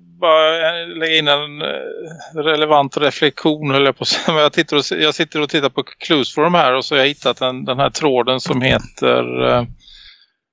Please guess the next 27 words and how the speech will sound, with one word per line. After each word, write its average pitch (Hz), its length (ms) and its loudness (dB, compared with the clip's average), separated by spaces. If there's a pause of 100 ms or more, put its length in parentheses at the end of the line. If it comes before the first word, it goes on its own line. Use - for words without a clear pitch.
(380)
eh, 127 240 2
The 143 80 2
Holocaust 156 760 2
Under 135 400 2 (100)
Review. 135 600 0 (760)
Och 143 80 2
jag 147 100 4
bara 156 160 4
noterar 147 600 0
det 175 120 4
att 135 160 0
när 143 60 -6
man, 139 360 -4
när 143 100 -4
man 143 140 -6
då 135 120 -4
tittar 151 340 -2
på - 120 -2
den 175 120 2
här 156 80 2
första 143 400 -2
sidan 143 540 -2
i 165 40 0
den 165 200 -2
här, 131 520 -2 (120)
eh, 123 60 -6
tråden 123 600 2